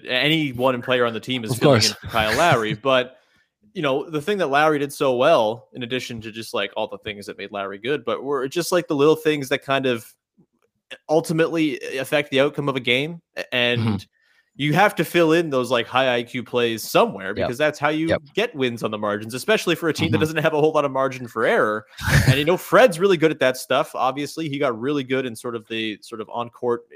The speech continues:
Speaker 1: impact stuff last season after not being so hot in his first few years. And then, uh, I think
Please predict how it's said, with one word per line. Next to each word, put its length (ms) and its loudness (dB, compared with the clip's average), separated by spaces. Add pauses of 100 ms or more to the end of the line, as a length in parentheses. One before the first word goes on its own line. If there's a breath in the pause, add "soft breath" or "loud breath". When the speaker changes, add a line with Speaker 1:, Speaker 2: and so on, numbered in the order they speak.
Speaker 1:
impact 400 -4
stuff 240 -6
last 280 -2
season 280 -10
after 320 -8
not 220 -4
being 200 -8
so 180 -4
hot 320 2 (300 soft breath)
in 80 -16
his 100 -10
first 280 -4
few 160 -6
years. 440 -2 (360 soft breath)
And 220 0
then, 560 -2
uh, 320 -6
I 140 -2
think 480 -4